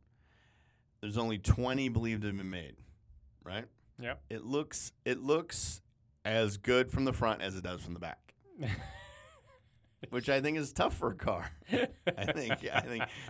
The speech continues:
Speaker 1: that's not easily achieved. Um, so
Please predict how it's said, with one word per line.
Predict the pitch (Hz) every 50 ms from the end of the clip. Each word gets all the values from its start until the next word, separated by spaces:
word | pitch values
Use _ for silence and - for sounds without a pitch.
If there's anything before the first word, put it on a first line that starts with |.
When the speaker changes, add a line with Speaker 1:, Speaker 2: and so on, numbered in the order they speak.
| - -
Speaker 1:
that's | - 110 117 110 -
not | 131 131 127 120 107
easily | 120 127 123 117 120 120
achieved. | 120 113 117 - - 180 - 98 104 - - 151 147 151 156 - - - - - - - 175 165 - - - 151 - - -
Um, | 107 107 107 104 104 101 104 104 101 101 101 101 101 101 101 98 - - _ -
so | 101 - - 123 113 110 107 107 104 104 101 101 104 101 101 95 -